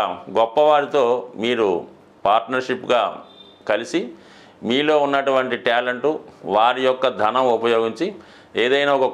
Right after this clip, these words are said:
కొత్త ప్రాజెక్టు తయారు చేసే అవకాశం ఉంది. ముఖ్యంగా మీలో ఉన్నటువంటి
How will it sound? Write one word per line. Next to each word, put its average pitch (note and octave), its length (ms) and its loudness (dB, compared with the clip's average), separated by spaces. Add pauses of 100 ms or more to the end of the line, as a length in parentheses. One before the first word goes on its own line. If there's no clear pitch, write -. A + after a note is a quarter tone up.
కొత్త A#2 220 0 (420)
ప్రాజెక్టు A2+ 540 0 (340)
తయారు A2 320 0
చేసే G#2+ 200 0 (100)
అవకాశం G2+ 400 -2
ఉంది. F3+ 140 -8 (460)
ముఖ్యంగా F3 360 -2 (100)
మీలో E3 260 2 (100)
ఉన్నటువంటి D3 480 0